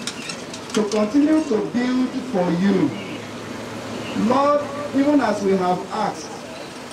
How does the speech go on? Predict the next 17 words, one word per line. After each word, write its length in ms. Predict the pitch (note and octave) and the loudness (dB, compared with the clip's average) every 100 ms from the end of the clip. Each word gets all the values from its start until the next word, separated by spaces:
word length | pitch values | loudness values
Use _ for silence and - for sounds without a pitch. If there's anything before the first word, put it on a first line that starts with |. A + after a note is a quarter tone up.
| - - - - | -12 -10 -6 0
that 240 | G#3+ G#3+ | 2 4
you 120 | G#3+ | 4
endue 440 | G#3+ G#3 A#3+ C#4+ D4 | 4 2 4 4 4
Kábíyèsí 640 | B3+ A#3+ B3+ A3 G3 A3+ | 0 0 2 2 2 -2
with 220 | G#3+ F#3+ G#3 | 0 0 0
long 300 | A3 A#3 A3 | 0 0 0
life 340 | G3+ G3 E3+ - - - - - - - - - - - | -2 -2 -2 -4 -10 -12 -12 -12 -14 -14 -14 -14 -12 -4
and 180 | F#3 F#3 | -2 0
prosperity. 960 | F#3+ F#3+ F3+ - A3 A3 G3+ G3 E3+ C#3 - - - - - - - - - - | 2 2 2 0 2 4 2 -2 -2 -2 -2 -10 -12 -12 -12 -12 -12 -14 -14 -2
Father, 320 | A#3 A3+ A3+ | 2 4 4
do 140 | C4+ C4+ | 4 4
this 400 | - A#3 A#3 - - | 4 2 0 -2 -2
in 180 | F#3 F3+ | 0 2
the 160 | F3+ F3 | 2 2
name 300 | F#3 F#3+ F3+ | 2 2 2
of 120 | D#3+ - | 2 0
Jesus. 520 | E3+ F3 D#3 C#3 - | 0 2 2 2 0